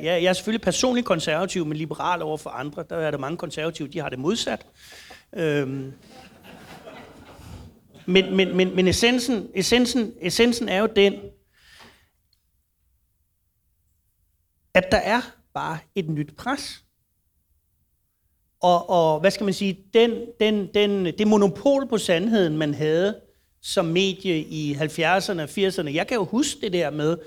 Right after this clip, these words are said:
når man mødte op nede på Rådhuspladsen. Altså, når, når det var rigtig spændende, så stod man jo dernede klokken tolv for at få aviserne frisk fra trykken for at se, hvad der var, ikke? Fireogtyve timer,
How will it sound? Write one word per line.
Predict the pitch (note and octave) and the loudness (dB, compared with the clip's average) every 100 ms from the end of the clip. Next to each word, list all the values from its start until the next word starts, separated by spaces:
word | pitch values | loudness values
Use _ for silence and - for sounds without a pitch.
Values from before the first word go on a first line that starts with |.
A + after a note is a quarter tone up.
| - | -10
når | F3+ | -4
man | E3 | -2
mødte | D#3 D3+ | 0 2
op | D3+ E3+ | 0 0
nede | E3+ | -6
på | E3+ D#3+ | -4 -4
Rådhuspladsen. | D3 E3+ - D3+ C#3 D#3+ - _ _ _ | -2 -4 -4 -6 -6 -10 -14 _ _ _
Altså, | - E3 | -6 0
når, | F3+ | 0
når | F3+ F#3 | 2 4
det | G3+ | 4
var | G#3+ | 6
rigtig | A3 - A#3 | 4 4 -2
spændende, | - F#3+ E3+ F3 E3+ | 0 2 2 2 0
så | D#3 - G#3 | -2 -2 0
stod | - C4 | 2 4
man | B3+ | 6
jo | A#3 | 6
dernede | F#3+ F3+ F#3+ | 6 6 4
klokken | G#3 G#3 F3+ | 4 0 0
tolv | - G3+ - | 2 2 2
for | - | 0
at | F#3+ | 2
få | G3 | 2
aviserne | F3 F#3 F3+ F3 | 0 0 -4 -6
frisk | D#3 D#3+ - | -4 -6 -6
fra | F#3 | -12
trykken | - D#3+ D#3+ D#3+ | -4 -4 -4 -4
for | E3+ | -6
at | |
se, | D#3 D#3 | -4 -8
hvad | D3+ | -8
der | D#3 | -10
var, | - - | -8 -10
ikke? | F#3 - _ _ - | -12 -16 _ _ -4
Fireogtyve | G#3+ A3+ A#3 - G3+ G3 | 4 6 4 4 2 2
timer, | - F3 F3+ | 0 -2 -4